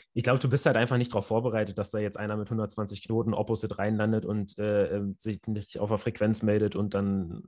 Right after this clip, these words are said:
äh, nicht durchstarten kann, weil halt das Triebwerk aus ist. Das ist halt so, das ist so eine Extremsituation. Äh, ich, ich war hin-, ich war jetzt nicht irgendwie, ich dachte jetzt nicht so, „Oh, what the fuck, was, was macht der da,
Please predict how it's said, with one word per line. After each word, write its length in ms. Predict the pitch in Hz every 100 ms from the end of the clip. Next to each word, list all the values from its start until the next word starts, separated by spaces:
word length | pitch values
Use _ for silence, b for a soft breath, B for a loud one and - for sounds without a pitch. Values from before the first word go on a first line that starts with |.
| -
äh, 260 | - 55 60
nicht 240 | 117 110
durchstarten 400 | 117 110 101 92
kann, 180 | 104 107
weil 100 | 98
halt 100 | 101
das 80 | -
Triebwerk 320 | - 101 92
aus 140 | 92
ist. 80 | -
Das 60 | 95
ist 60 | 113
halt 140 | 104
so, 140 | -
das 220 | 98 107 -
ist 100 | -
so 60 |
eine 100 | 110
Extremsituation. 1000 | 95 - 110 110 107 107 - 107 107 110 b b b b _
Äh, 240 | 104 104
ich, 200 | 101 -
ich 280 | 80 98 -
war 140 | 98 104
hin-, 160 | 107
ich 300 | 104 101 -
war 140 | - 110
jetzt 160 | 107
nicht 160 | 120 -
irgendwie, 280 | 110 101 98
ich 120 | 101 -
dachte 220 | 110 113
jetzt 160 | 101 113
nicht 100 | 110
so, 140 | 107 117
„Oh, 220 | 123 98
what 140 | 110
the 80 | -
fuck, 220 | - 117 -
was, 200 | 107 -
was 140 | 107
macht 180 | 120 113
der 80 | 113
da, 220 | 104 107